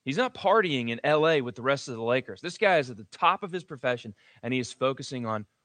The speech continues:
rest. Roger Federer, eleven to twelve hours of sleep a night.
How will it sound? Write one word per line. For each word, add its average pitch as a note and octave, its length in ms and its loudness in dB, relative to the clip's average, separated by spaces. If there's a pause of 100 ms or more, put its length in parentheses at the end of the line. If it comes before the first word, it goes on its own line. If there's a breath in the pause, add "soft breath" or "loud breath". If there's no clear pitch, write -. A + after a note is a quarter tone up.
rest. G#2 640 -2 (400)
Roger C#3+ 320 6
Federer, D3+ 440 2 (380)
eleven C3+ 580 2
to D3 180 -8
twelve C#3+ 420 -2
hours C3+ 360 -2
of A#2 80 -10
sleep - 320 -10
a A#2+ 60 -2
night. C#3 300 0